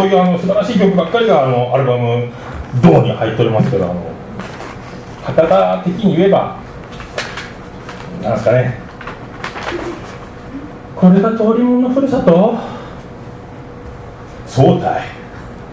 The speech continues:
わー、すごい、わ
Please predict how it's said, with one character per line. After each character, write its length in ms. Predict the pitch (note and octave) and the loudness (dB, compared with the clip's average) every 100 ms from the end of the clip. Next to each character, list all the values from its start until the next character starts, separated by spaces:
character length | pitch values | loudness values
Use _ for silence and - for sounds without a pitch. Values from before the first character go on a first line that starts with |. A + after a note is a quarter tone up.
| - - - - - - - - - - - D3+ | -12 -12 -12 -14 -14 -14 -14 -14 -14 -12 -4 4
わ 540 | F3+ G3+ A#3 A#3+ B3+ | 6 6 4 0 0
ー、 20 | A3 | -2
す 240 | - A3 | 0 4
ご 360 | A#3 B3 C4+ B3+ | 6 6 4 4
い、 40 | |
わ 800 | G#3 A#3 C#4 D4+ E4+ F4 F4 F4 | 4 2 2 2 2 2 0 -2